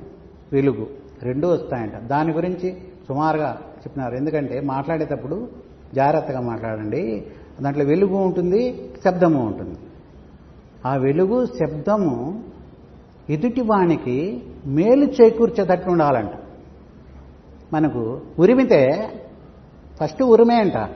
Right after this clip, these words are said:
పుట్టేది, కానీ స్పీడ్ ఎక్కువ ఉంది కాబట్టి కిరణం ముందు వచ్చేస్తుందంట. వెలుగు తర్వాత మనకు మన ఉరుము కనిపిస్తుంది కదా.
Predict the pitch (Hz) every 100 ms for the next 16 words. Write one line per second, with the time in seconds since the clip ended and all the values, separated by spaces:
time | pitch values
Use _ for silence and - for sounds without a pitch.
0 | - 156 - 160 104 - - - - -
1 | - - - - 240 285 247 180 202 214
2 | - - 277 269 254 254 214 196 180 175
3 | 208 202 196 185 160 131 107 104 - 107
4 | 92 85 - - - - - - - -
5 | - - - 165 226 254 - 190 202 226
6 | 240 208 170 156 139 117 113 - - -
7 | 143 143 135 160 180 143 131 127 123 123
8 | 107 110 156 170